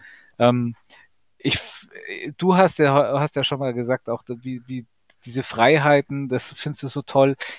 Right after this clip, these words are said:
Mich nervt's. Also ich find's, ich, ich find,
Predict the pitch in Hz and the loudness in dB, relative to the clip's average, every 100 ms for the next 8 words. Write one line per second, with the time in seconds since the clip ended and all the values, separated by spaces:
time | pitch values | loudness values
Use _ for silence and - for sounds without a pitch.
0 | - 139 - 95 95 - - 139 139 - | -4 -2 0 2 2 0 -2 -2 -2 2
1 | 180 170 - - - _ - 139 - 139 | 0 0 -8 -10 -20 _ -4 -4 -4 -8
2 | - 151 - 175 | -6 -4 0 0